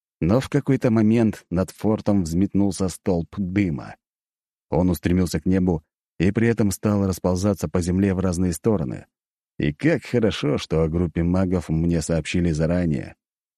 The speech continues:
Они могут управлять дымом, при этом насыщая его различными свойствами. Отряд этот использовался в престоле грешников для подавления массовых беспорядков.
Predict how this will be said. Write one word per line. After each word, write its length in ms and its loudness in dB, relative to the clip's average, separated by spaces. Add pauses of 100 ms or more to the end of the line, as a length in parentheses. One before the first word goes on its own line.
(300)
Они 220 2
могут 340 2
управлять 480 2
дымом, 420 0 (340)
при 120 2
этом 200 0
насыщая 480 0
его 200 0
различными 520 0
свойствами. 720 -2 (800)
Отряд 540 0
этот 300 0
использовался 760 0
в 80 -10
престоле 540 -2
грешников 760 0
для 260 0
подавления 580 2
массовых 580 0
беспорядков. 800 -4